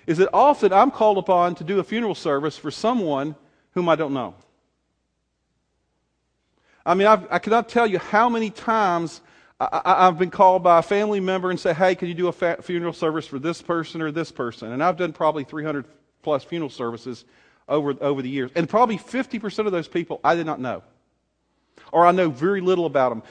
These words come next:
And so the one thing I want to do when I do a funeral service is I want it to be, you know, when I know someone, I can make it personal. I don't want it just to be this kind of recited type of thing. And most pastors are that way. They want to do this and make it personal.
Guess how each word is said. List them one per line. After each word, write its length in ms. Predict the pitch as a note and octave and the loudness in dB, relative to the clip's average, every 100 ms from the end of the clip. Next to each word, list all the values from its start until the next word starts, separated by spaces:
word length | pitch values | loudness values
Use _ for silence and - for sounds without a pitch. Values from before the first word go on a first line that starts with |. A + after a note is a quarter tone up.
| - - | -10 -4
And 140 | G3 | 0
so 100 | C4 | 0
the 100 | A3+ | 2
one 220 | B3+ E4+ | 2 2
thing 220 | - D4+ | 2 2
I 80 | B3 | 2
want 160 | A#3 G#3+ | 2 0
to 40 | |
do 220 | E3 C4+ | -2 -2
when 140 | A#3+ G#3 | 0 0
I 60 | |
do 120 | F#3+ F#3+ | 0 -2
a 40 | |
funeral 280 | - C#4 C4 | -2 -2 -2
service 360 | - F3+ F#3 | -4 -2 -2
is 100 | F#3 | 0
I 100 | A3 | 0
want 200 | C4 A#3+ | 2 0
it 80 | A3+ | -4
to 60 | G3 | -4
be, 320 | G3+ G3+ G3 _ _ - | -2 -2 -6 _ _ 0
you 60 | |
know, 60 | G#3 | 2
when 140 | G#3+ | 4
I 60 | G#3 | 4
know 200 | G#3+ D#4 | 6 4
someone, 500 | - B3 E3+ D3 E3 | 4 0 0 0 2
I 100 | A3 | 2
can 160 | A3 G3 | 2 0
make 180 | G3 | 0
it 100 | G#3 | -2
personal. 600 | - C4 C#4 - C#3+ F2+ - _ _ _ _ - | -6 -4 -4 -4 -8 -8 -16 _ _ _ _ 0
I 80 | A3 | 4
don't 180 | C#4 A3+ | 4 4
want 140 | A#3+ | -2
it 80 | F#3+ | -2
just 220 | A3 - | -4 -4
to 40 | F#3+ | -6
be 100 | G#3+ | -4
this 160 | F#3 | -4
kind 200 | - G#3 | -2 -2
of 140 | F3+ E3+ | -2 -4
recited 640 | - - A3 B3 A3+ E3+ | -6 -6 -2 -2 -2 -6
type 260 | E3+ D3+ C3 | -4 -4 -4
of 80 | |
thing. 240 | - C3 D3+ | -8 -6 -2
And 100 | G3 | 0
most 220 | C#4 - | 0 0
pastors 480 | A#3+ A3 - F#3 E3+ | 0 0 0 -8 -4
are 100 | E3+ | -2
that 180 | F3 E3 | 0 0
way. 240 | E3 D#3 | 0 -2
They 140 | B2+ E3+ | -2 -4
want 160 | F#3+ | -4
to 40 | F3+ | -4
do 180 | F3+ G3 | -4 -2
this 180 | F3+ | -2
and 100 | F3+ | -2
make 140 | F3 F3+ | -4 -6
it 100 | - | -6
personal. 480 | G#3+ A#3 - A2 | -6 -6 -8 -14